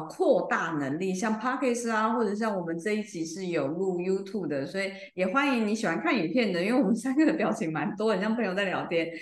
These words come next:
你可以去影片看看我们的表情，如果你觉得听声音不够的话。那，呃，我对于做这件事情其实是非常抗拒，因为其实我的工作其实就是完完全全可以去打平我所有我的开销，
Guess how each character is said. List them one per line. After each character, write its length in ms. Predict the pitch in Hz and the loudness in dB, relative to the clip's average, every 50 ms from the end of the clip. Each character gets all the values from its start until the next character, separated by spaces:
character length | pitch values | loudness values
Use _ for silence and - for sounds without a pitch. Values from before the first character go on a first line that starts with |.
| - - - - | -12 -10 -4 0
你 100 | 220 226 214 | 2 4 6
可 80 | 294 | 6
以 120 | 294 269 233 | 6 6 4
去 300 | 233 285 262 254 247 214 | 4 2 4 4 4 2
影 180 | 196 185 185 | 2 2 2
片 160 | 226 226 220 | 2 2 2
看 140 | 233 247 226 | 2 2 0
看 100 | 226 220 | 0 0
我 160 | 196 185 170 | 0 0 0
们 160 | 160 160 160 160 | 0 -2 0 0
的 160 | 160 160 160 | 0 0 0
表 200 | 160 160 143 131 | 0 0 -2 -2
情， 220 | 135 - 170 160 165 | -2 -2 -2 -2 -2
如 100 | 180 185 | -2 0
果 100 | 190 185 | 0 0
你 160 | 165 156 139 | 0 -2 -2
觉 220 | - - 151 151 | -2 -2 -2 0
得 60 | 151 | 0
听 120 | - 240 226 | 0 0 0
声 160 | 233 247 240 | 0 0 0
音 140 | 247 247 233 | 0 0 0
不 140 | 233 175 147 | -2 -2 -2
够 180 | 170 208 185 | 0 0 0
的 160 | 160 135 131 | 0 0 -2
话。 240 | 170 180 156 - - - - - - - - | -2 -2 -2 -2 -4 -6 -10 -12 -14 -12 -4
那， 520 | - 269 277 277 254 - - - - - - | 0 4 6 6 6 6 2 -2 -6 -8 -4
呃， 200 | - 190 185 180 | 0 2 2 4
我 140 | 175 190 196 | 4 2 2
对 240 | 190 196 349 311 254 | 2 2 4 4 4
于 40 | 226 | 4
做 260 | - 320 302 247 - | 4 2 0 2 4
这 140 | - 277 269 277 | 4 4 4 4
件 200 | 269 269 247 240 | 4 4 2 2
事 200 | 247 233 226 214 | 2 -2 -4 -4
情 220 | 214 196 165 165 | -4 -4 -2 -2
其 80 | 175 175 | -2 -2
实 140 | 175 180 | -2 -4
是 80 | 180 185 | -4 -2
非 60 | 202 | 0
常 160 | 202 180 156 | 2 2 2
抗 300 | - 180 185 156 135 139 | 0 -2 -2 -2 -2 -4
拒， 140 | - 156 160 | -4 -4 -2
因 80 | 170 240 | -2 0
为 80 | 339 | 0
其 120 | 427 415 320 | 2 2 0
实 120 | 311 294 | 2 2
我 160 | 277 226 190 | 2 4 6
的 160 | 180 185 180 185 | 6 6 6 4
工 200 | 220 226 247 247 | 4 2 2 2
作 240 | 247 262 233 220 | 4 4 4 4
其 200 | 220 220 202 185 | 2 2 0 -2
实 480 | 185 185 190 180 180 175 175 160 117 - | -2 -2 -2 -2 -2 -2 -2 -2 -6 -6
就 120 | - - | -4 -4
是 140 | 285 277 320 | -2 0 0
完 260 | 285 226 185 175 180 | 0 2 2 2 2
完 160 | 180 180 185 185 | 2 2 2 0
全 160 | 190 175 170 | 0 -2 0
全 240 | 180 196 175 165 - | 0 0 -2 -2 -2
可 140 | - 208 | 0 0
以 160 | 190 180 160 160 | 0 0 0 -2
去 280 | - - 214 202 180 | -4 -4 -4 -4 -4
打 320 | 185 - - - - 139 147 | -2 -4 -4 -4 -4 -6 -8
平 340 | - 190 185 165 160 165 175 | -6 -4 -2 -2 -2 -2 -2
我 140 | 160 151 143 | -2 -4 -4
所 260 | 156 - 160 165 170 | -4 -4 -4 -2 0
有 120 | 175 165 | 0 0
我 140 | 156 139 123 | 0 -2 -4
的 80 | - - | -4 -6
开 240 | - 160 135 113 | -4 -4 -4 -4
销， 240 | 107 - - 110 92 | -4 -4 -4 -4 -4